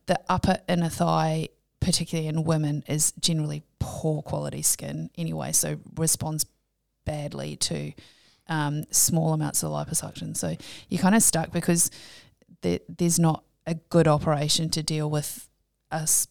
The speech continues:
sort of minor to moderate problem. Um, it's the patients that I think that do the best that are slim, having lost a whole lot of weight. So they've,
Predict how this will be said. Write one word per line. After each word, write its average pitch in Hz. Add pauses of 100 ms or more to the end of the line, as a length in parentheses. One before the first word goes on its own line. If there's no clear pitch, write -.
(240)
sort 170
of 156
minor 156
to -
moderate 156
problem. 160 (380)
Um, 156
it's 156
the 170
patients 170
that - (100)
I 170
think 175
that -
do 165
the 151
best 151 (120)
that 151
are 147 (600)
slim, 156
having 160
lost -
a 175
whole 147
lot 147
of 143
weight. -
So -
they've, 160